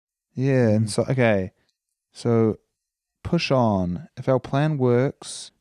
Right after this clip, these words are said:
Speaker 1: we'll be free.
Speaker 2: We'll both be free.
Speaker 1: We need to know the numbers.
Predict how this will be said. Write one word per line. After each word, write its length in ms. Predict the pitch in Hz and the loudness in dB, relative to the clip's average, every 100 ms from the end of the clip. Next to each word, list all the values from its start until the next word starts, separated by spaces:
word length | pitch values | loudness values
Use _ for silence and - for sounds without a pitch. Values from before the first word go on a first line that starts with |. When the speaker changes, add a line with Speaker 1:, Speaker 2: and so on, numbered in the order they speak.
| _ - | _ -4
Speaker 1:
we'll 220 | 117 120 | -2 0
be 200 | 117 110 | 0 -2
free. 760 | - - 113 117 151 214 226 - _ _ _ _ _ - | -4 -6 0 2 2 0 -4 -8 _ _ _ _ _ -6
Speaker 2:
We'll 160 | 123 | -6
both 380 | 98 117 113 - | 0 0 0 -4
be 120 | 104 | -8
free. 360 | 98 - 90 85 _ _ _ _ _ _ _ _ _ _ _ _ | -6 -8 -10 -10 _ _ _ _ _ _ _ _ _ _ _ _
Speaker 1:
We 100 | 131 | 0
need 140 | 160 185 | 2 2
to 100 | 185 | 2
know 140 | 139 | 2
the 100 | 113 | 4
numbers. 680 | 107 151 180 87 - - - | 2 2 2 0 -4 -16 -20